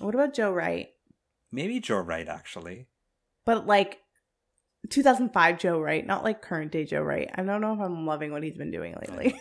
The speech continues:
Speaker 1: <laughs>
Speaker 2: Atonement. Atonement and Pride and Prejudice, Joe Wright.
Speaker 1: Yeah.
Speaker 2: Yeah.
Speaker 1: Let's go with
Speaker 2: Let's
Speaker 1: that.
Speaker 2: go with that.
Speaker 1: Joe could do it.
Speaker 2: Joe could do it.
Speaker 1: Interesting. I'm still kinda mad at him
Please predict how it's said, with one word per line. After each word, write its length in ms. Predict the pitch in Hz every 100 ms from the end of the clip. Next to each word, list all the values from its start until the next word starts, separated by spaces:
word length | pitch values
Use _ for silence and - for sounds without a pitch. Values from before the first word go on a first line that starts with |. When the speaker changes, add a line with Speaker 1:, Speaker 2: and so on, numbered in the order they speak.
| -
Speaker 1:
<laughs> 120 | -
Speaker 2:
Atonement. 440 | - 110 95 87 -
Atonement 500 | 104 - 147 165 175
and 100 | 147
Pride 200 | 127 110
and 80 | 107
Prejudice, 360 | 104 90 85 -
Joe 140 | 85
Wright. 300 | 82 80 92 _ _ _ _
Speaker 1:
Yeah. 220 | 185 - - -
Speaker 2:
Yeah. 120 | - - _ _ _ -
Speaker 1:
Let's 180 | 190 185
go 160 | 190 170
with 160 | 156
Speaker 2:
Let's 220 | 147 107
Speaker 1:
that. 0 | -
Speaker 2:
go 60 |
with 100 | 80
that. 120 | - 185
Speaker 1:
Joe 180 | 165
could 160 | 156 -
do 160 | 139 131
it. 180 | - - _ _ _
Speaker 2:
Joe 140 | - 175
could 160 | -
do 120 | 185 90
it. 80 |
Speaker 1:
Interesting. 720 | 180 175 165 160 165 165 170 - _ _ _ _ _ _ _ _
I'm 120 | 190 -
still 200 | 247 226
kinda 200 | 214 185
mad 220 | 160 160
at 80 | 160
him 360 | 156 160 -